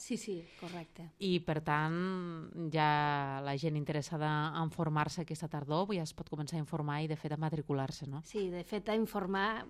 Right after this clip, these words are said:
Speaker 1: eh, ja tenim gent que, diguéssim, entre cometes, serien ja la clientela, que ja, ja han anat venint a informar-se,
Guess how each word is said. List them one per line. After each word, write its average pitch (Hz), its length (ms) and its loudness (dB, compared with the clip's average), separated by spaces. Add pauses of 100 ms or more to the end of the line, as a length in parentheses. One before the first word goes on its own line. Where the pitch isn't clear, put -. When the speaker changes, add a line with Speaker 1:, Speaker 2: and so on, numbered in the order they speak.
Speaker 1:
eh, 196 260 -2
ja 196 80 -2
tenim 214 400 4 (400)
gent 220 320 6
que, 202 140 2
diguéssim, 208 420 4
entre 214 240 2
cometes, 214 320 4
serien 214 320 4
ja 196 140 6
la 196 100 4
clientela, 208 640 4 (340)
que 220 160 10
ja, 202 300 10
ja 214 160 6
han 196 100 4
anat 196 240 2
venint 196 300 6
a - 20 6
informar-se, 214 760 2